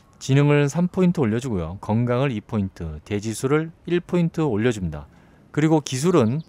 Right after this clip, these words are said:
반발성 갑옷을 쓸 수 있습니다. 홈도 있고요. 오늘은 드리프트우드에서 진행할 수 있는 퀘스트 하나를 더 소개해드렸는데요.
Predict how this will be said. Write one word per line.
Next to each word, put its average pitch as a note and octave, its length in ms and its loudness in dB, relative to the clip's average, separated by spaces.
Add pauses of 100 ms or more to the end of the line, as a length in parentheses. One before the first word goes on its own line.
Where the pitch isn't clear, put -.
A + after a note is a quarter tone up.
(240)
반발성 D3+ 720 0
갑옷을 C#3 540 -2
쓸 D#3+ 160 -4
수 D3+ 120 -6
있습니다. F2+ 480 -4 (600)
홈도 A3 280 4
있고요. C3 440 -4 (1200)
오늘은 E3+ 420 4
드리프트우드에서 E3 720 -2
진행할 D3 300 0
수 D3+ 140 -6
있는 D3 340 0
퀘스트 - 320 -6
하나를 D3+ 520 0
더 A#2 300 2
소개해드렸는데요. A2+ 920 -2